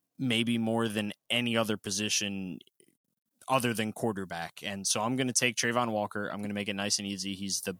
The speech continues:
best value on the board. He's a posi-, not only a position of need,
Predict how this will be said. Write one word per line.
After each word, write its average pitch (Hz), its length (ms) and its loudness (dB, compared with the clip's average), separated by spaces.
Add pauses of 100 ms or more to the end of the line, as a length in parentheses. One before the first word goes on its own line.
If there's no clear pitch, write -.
(120)
best 110 280 2
value 110 320 2
on 113 100 2
the 113 60 0
board. 95 340 -2 (300)
He's 107 220 0
a 104 40 -2
posi-, 107 280 -2
not 127 240 6
only 156 200 6
a - 20 2
position 127 400 2
of 117 100 2
need, 110 460 0